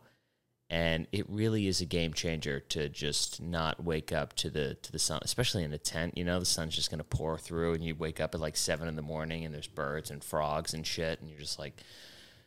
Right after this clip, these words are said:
"This is, you know, louder than New York City right now." Nature really is. People think, like, "Oh, it'd be so nice to sleep out in nature." Nature's loud as fuck, you know? 'Cause nature is just, they, they get up early. Nature d-, can't, doesn't sleep in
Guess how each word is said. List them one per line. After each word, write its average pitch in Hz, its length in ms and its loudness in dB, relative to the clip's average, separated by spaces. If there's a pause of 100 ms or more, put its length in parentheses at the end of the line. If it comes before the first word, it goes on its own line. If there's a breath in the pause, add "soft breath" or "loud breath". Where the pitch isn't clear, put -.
(120)
"This - 160 0
is, 82 220 2 (240)
you 87 120 -4
know, 71 260 -4
louder 85 360 4
than 82 160 -2
New 80 80 2
York 76 160 0
City 78 260 0
right 76 200 -4
now." - 240 -4 (180)
Nature 170 340 8
really 98 420 8
is. 73 240 6
People 98 220 -4
think, 92 200 -2
like, 90 180 2
"Oh, 120 60 2
it'd 117 120 4
be 101 60 -2
so 123 160 4
nice 117 220 4
to - 80 0
sleep - 260 0
out 98 140 4
in 92 80 0
nature." 90 400 2
Nature's 127 400 4
loud 85 380 8
as 80 140 4
fuck, - 500 2
you 85 120 -6
know? 90 260 0 (1200 soft breath)
'Cause 98 220 2
nature 113 520 8
is 90 220 2
just, - 320 2
they, 127 420 6
they 113 200 6
get 127 160 8
up 110 160 8
early. 90 440 4
Nature 151 440 6
d-, 113 120 6
can't, 107 300 4
doesn't 98 300 6
sleep - 340 4
in 73 220 4